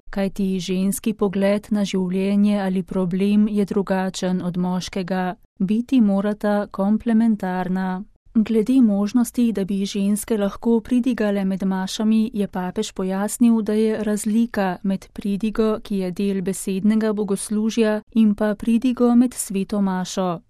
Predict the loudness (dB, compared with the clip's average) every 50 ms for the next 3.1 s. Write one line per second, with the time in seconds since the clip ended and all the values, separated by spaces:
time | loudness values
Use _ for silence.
0 | _ _ -6 -4 -2 0 0 0 0 0 2 2 2 2 2 2 0 0 0 -2
1 | -2 -4 -4 -6 -4 -2 -2 -2 -2 -2 -2 -2 -2 -4 -4 -4 -4 -2 0 2
2 | 2 0 0 0 0 0 -2 -2 -2 -2 -2 0 -2 -2 -4 -4 -4 -2 -2 -2
3 | -4